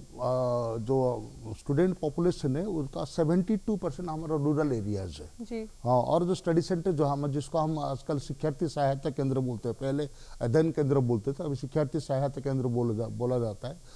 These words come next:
Speaker 1: आपके बिहार में almost हर कोने में हमारा स्टडी सेंटर उपलब्ध है। जैसे हमारा पटना के अधीन हमारा सत्रह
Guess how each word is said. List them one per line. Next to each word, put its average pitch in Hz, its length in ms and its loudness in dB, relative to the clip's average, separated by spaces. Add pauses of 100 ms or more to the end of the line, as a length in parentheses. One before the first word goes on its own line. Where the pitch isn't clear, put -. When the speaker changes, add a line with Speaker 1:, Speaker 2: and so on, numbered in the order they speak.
(240)
Speaker 1:
आपके 165 280 4
बिहार 170 400 4
में 202 160 2
almost 190 460 2
हर 208 300 4
कोने 185 380 4
में 196 160 0
हमारा 156 380 0
स्टडी 139 260 -2
सेंटर 120 300 -2
उपलब्ध 107 500 -4
है। - 100 -16 (420)
जैसे 160 220 4
हमारा 170 280 2
पटना 165 420 0
के 185 120 -4
अधीन 170 260 4
हमारा 165 240 -2
सत्रह 170 520 2